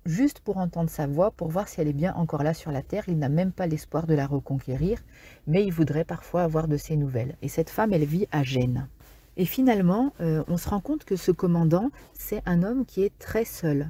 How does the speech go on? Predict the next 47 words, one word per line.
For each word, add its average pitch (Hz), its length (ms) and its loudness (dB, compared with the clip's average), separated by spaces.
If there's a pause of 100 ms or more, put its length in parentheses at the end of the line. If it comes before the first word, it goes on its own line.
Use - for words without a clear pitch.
(120)
parce 160 200 0
qu'il 175 300 4
n'est 170 240 4
plus 233 220 -2
l'enfant 190 320 -2
de 160 100 4
personne, 156 480 -2
apparemment 147 440 -2
ses - 140 -12
parents 143 260 -4
sont 147 180 -6
décédés, 139 580 -2
il 156 180 4
n'a 147 140 2
pas 240 200 -4
lui-même 180 380 2
d'enfant, 147 440 -2 (100)
il 151 140 0
n'a 143 120 0
pas 220 180 -4
de 185 120 0
femme, 151 400 -4 (400)
et - 80 2
il 165 160 6
dit 233 140 -2
finalement 175 480 2
sa 147 240 -2
vie, 180 240 0
elle 156 160 2
passe 202 340 -8
sans 233 240 -6
que - 160 -16
personne 233 400 -4
ne 190 80 0
pose 185 240 0
de 170 80 2
regard 160 380 2
sur 156 160 -10
sa 156 160 0
vie. 135 180 -6 (640)
Il 170 120 4
peut 180 180 2
être 170 300 6 (100)
heureux 175 500 6
ou 180 100 0
bien 160 220 2
malheureux, 170 560 2